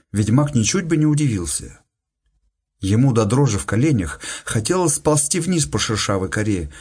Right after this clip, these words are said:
и дать хотя бы короткий отдых натруженным ногам, но Алишер диким усилием воли не позволил себе расслабиться.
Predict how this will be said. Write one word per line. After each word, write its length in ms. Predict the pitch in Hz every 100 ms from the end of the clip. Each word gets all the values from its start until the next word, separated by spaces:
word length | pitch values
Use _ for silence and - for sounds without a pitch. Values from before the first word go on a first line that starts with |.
| - -
и 100 | -
дать 200 | 110 139
хотя 260 | 139 127 131
бы 100 | 117
короткий 560 | 117 127 180 - 160 156
отдых 520 | 135 95 98 - - - -
натруженным 640 | 107 107 113 101 104 104
ногам, 520 | 120 107 95 80 73 - _ _ _ -
но 180 | 104 104
Алишер 420 | 110 117 143 131
диким 400 | 110 127 143 123
усилием 460 | 110 127 117 104
воли 380 | 101 160 143 139 - -
не 120 | 107 135
позволил 440 | 185 180 180 110
себе 240 | 101 101 104
расслабиться. 760 | 123 - 113 87 - - -